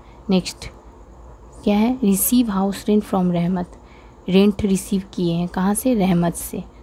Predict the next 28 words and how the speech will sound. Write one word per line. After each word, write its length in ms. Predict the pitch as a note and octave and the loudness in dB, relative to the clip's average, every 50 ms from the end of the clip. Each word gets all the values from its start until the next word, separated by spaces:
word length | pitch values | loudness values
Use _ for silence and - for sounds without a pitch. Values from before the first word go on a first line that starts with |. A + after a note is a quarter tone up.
| - - | -8 -2
तो 80 | G3+ | 0
मैंने 200 | G3 G3 G3 G3 | 2 2 4 4
अभी 120 | G3 G3+ G3 | 2 2 0
trick 240 | F#3+ - G#3 G3+ G3+ | 0 -2 -2 0 0
में 100 | G#3 G3 | 0 -2
बताया 260 | G3+ F#3+ G3 G3 G3 | -2 -2 -2 -2 -2
था 140 | G3 - G#3 - - | -2 -4 -6 -8 -8
from 360 | - - G3+ G3 G#3+ A3+ A3+ A3 | -4 -2 0 2 2 2 0 0
रहेगा 360 | A3 G#3 G#3 G#3+ A3 A3+ A#3+ | 0 0 0 0 0 0 -2
और 320 | C#4 D#4 C4+ G3+ F3+ E3+ E3+ | -2 -2 -2 -2 -2 0 2
by 220 | F3 F3+ G3 G#3 | 2 2 2 2
word 220 | G3+ G#3 G#3 F#3 G3+ | 0 0 -2 -2 -2
रहता 260 | G3 G3+ F#3+ - A#3 | -4 -4 -4 -6 -6
है 40 | A3+ | -6
तो 80 | A3+ | -6
वो 80 | G3+ F#3+ - | -6 -6 -4
credit 360 | - F3+ F3 E3+ F3 E3 - F3+ | -2 0 0 0 0 -4 -4 -8
होता 160 | E3 - F3+ | -8 -6 -4
है, 60 | F3+ | -4
मतलब 240 | F3+ F3 - F#3+ F#3+ | -2 -2 -2 -2 0
रहमत 380 | F#3 F#3 F#3 F#3+ G3 G3+ G3 - | 0 2 2 2 2 0 0 -2
क्या 160 | - G#3 G3+ | -4 -2 -2
होगा, 140 | G3+ G#3 G#3 | -2 -4 -6
Credit, 480 | - - - F3+ E3+ D#3+ D#3 D#3 - - - - - - - - - | -4 -2 -2 -2 -2 -2 -4 -8 -10 -12 -16 -20 -20 -18 -14 -4 -2
तो 60 | G3+ | -2
ऊपर 240 | E3+ - - G3+ G3+ | -2 0 0 -2 0
क्या 200 | - - A3 G#3+ | 0 0 0 2
होगा, 300 | A3 A3 G#3+ B3 C#4 | 2 0 0 -2 -4